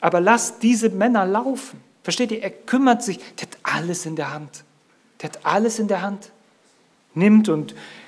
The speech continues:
äh, heilt jetzt eben das Ohr. Er wehrt sich nicht. Er geht wie ein Schaf den Weg zur Schlachtbank. Und obwohl, und das ist der große Unterschied zu uns,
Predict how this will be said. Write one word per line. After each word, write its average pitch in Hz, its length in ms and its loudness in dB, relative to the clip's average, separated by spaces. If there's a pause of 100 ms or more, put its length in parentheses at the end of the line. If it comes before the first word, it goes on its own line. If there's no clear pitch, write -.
(300)
äh, 151 180 6
heilt 208 380 6
jetzt 160 160 0
eben 180 260 2
das 147 240 6
Ohr. 208 460 4 (1080)
Er 175 200 2
wehrt 233 260 4
sich 214 240 -4
nicht. 208 180 0
Er 214 120 2
geht 220 420 2
wie 233 240 2
ein 214 180 0
Schaf 196 760 2 (520)
den 165 260 2
Weg 170 320 2
zur 160 140 -4
Schlachtbank. 139 800 -2 (560)
Und 165 160 2
obwohl, 170 920 8
und 147 160 2
das 220 180 4
ist 220 140 -4
der 190 80 2
große 165 300 -2
Unterschied 147 400 -2
zu 190 160 -4
uns, 143 400 -2